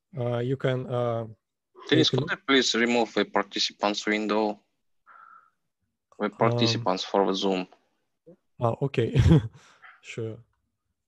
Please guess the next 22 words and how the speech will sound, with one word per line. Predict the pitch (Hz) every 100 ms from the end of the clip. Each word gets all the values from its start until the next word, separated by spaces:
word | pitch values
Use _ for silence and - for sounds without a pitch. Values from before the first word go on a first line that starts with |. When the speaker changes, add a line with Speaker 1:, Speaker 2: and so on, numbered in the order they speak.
| -
Speaker 2:
Okay, | - - -
thank | - -
you. | - - _ _ _ _ _ _ _ _ _ _ _ _ _ _ _ _ _ _ _ _ _ -
Speaker 1:
Yep, | 131 120 - _ -
and, | 135 131 131 135 -
uh, | 127 123 -
also | 143 143 - -
Speaker 2:
So | 147
in | 139 131
two | 156
Speaker 1:
but | 147
Speaker 2:
words, | 170 - - -
at | 123 123
the | 127
moment | 139 143 131
we | 123 123
will | 120
use | 123 117 -
the, | 110 107 - -
both | 107 104 -
the | 104 98
Fanout | 110 110 117 135 139